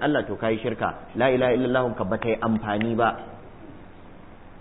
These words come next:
Musiba ce ta tunkaro ka, ka kira Allah. Kar ka kira wani, ko waye shi, ko annabi, ko mala'ika. Ballantana wanda bai kai annabi ba. "Ya wane, ya wane, ya Allah, ya Allah. إذ تستغيثون ربكم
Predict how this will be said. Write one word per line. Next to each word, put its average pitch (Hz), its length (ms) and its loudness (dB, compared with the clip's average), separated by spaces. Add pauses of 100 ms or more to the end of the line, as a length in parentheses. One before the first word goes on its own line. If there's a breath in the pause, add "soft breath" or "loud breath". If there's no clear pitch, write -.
(840)
Musiba 123 460 4
ce 127 120 2
ta 127 100 0
tunkaro 139 500 6
ka, 131 180 4
ka - 100 -2
kira 120 320 4
Allah. 120 280 4 (1200)
Kar 147 120 6
ka 147 100 4
kira 117 240 4
wani, 113 200 6
ko 156 240 8
waye 127 220 8
shi, 107 100 0
ko 170 160 6
annabi, 143 400 6
ko 190 160 10
mala'ika. 135 520 8 (480)
Ballantana 120 460 4
wanda 143 180 4
bai 117 160 4
kai 143 120 4
annabi 117 360 2
ba. 90 120 -2
"Ya 127 220 8
wane, 143 340 8
ya 135 180 12
wane, 139 460 8
ya 135 280 10
Allah, 139 360 8
ya 139 200 10
Allah. 139 340 8 (1080)
إذ 143 240 4
تستغيثون 156 800 6
ربكم 143 540 4